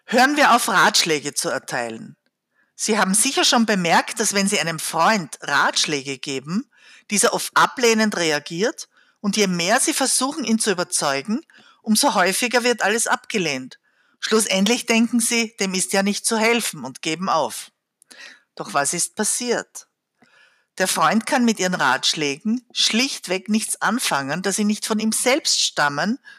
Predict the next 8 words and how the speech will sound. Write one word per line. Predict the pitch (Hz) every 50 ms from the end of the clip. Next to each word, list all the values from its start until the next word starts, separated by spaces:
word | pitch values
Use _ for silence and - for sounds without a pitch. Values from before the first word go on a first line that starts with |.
| _ _
sondern | - - 214 190 196 196 196
von | - - 240 208 - -
Ihnen. | 233 247 285 294 233 160 113 117 123 143 _ _ _ _ _ _ _ _ _ _ _ _ _ _ _ _ - - - - _ _ _ _ -
Genauso | 190 175 160 135 139 143 156 -
ist | - 180 - -
es | 214 196 226
in | 220 208
Organisationen. | - 220 220 214 233 226 233 - 240 226 - - 247 240 254 285 269 202 143 127 135